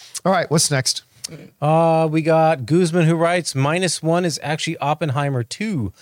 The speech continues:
Speaker 2: Right after the bombs dropped, uh, Japan was destroyed.
Speaker 1: <laughs>
Speaker 2: They were at zero. Then Godzilla came and took them to minus one."
Speaker 1: That would be so funny if they actually try to promote it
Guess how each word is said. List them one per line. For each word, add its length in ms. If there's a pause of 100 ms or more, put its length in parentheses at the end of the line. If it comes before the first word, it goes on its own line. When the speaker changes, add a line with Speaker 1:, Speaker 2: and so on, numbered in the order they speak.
(260)
Speaker 2:
Right 220
after 220
the 100
bombs 540
dropped, 480
uh, 240
Japan 400
was 120
destroyed. 640
Speaker 1:
<laughs> 60
Speaker 2:
They 100
were 300
at 300
zero. 540
Then 160
Godzilla 440
came 400 (400)
and 280
took 200
them 240
to 160
minus 400
one." 340
Speaker 1:
That 240
would 140
be 180
so 560
funny 600 (560)
if 100
they 220
actually 380
try 260
to 100
promote 540
it 180